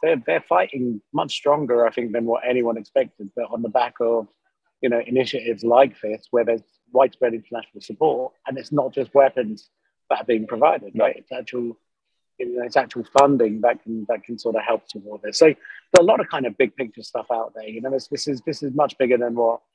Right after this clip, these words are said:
Speaker 1: any of us could even imagine right now, is how I
Speaker 2: Yeah.
Speaker 1: feel.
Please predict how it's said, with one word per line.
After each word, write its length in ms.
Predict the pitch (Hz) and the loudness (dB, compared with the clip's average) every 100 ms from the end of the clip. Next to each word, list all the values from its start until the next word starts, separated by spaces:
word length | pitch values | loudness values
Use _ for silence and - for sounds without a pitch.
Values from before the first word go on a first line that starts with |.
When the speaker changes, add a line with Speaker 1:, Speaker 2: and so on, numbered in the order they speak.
| _ _ | _ _
Speaker 1:
any 220 | 135 135 131 | 0 2 2
of 60 | |
us 160 | 117 - | 0 -4
could 140 | 117 | -4
even 180 | 113 113 | -4 -4
imagine 340 | 113 113 110 | -6 -8 -6
right 180 | 107 104 | -8 -8
now, 220 | 107 104 - _ | -12 -16 -20 _
is 160 | - 117 _ _ | -20 -20 _ _
how 180 | 117 110 | 4 6
I 80 | 110 | 6
Speaker 2:
Yeah. 60 | |
Speaker 1:
feel. 260 | 113 107 | 2 -2